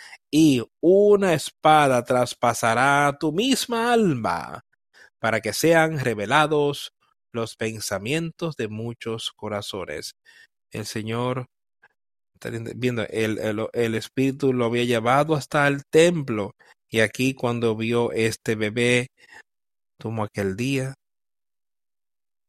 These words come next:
y le dijo que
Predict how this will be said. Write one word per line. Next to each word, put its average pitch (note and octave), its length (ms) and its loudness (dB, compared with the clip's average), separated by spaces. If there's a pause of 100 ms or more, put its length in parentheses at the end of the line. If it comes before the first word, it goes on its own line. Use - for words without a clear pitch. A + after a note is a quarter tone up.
(100)
y D#3+ 100 2
le E3 120 4
dijo F3 360 -2 (1400)
que A2+ 400 -2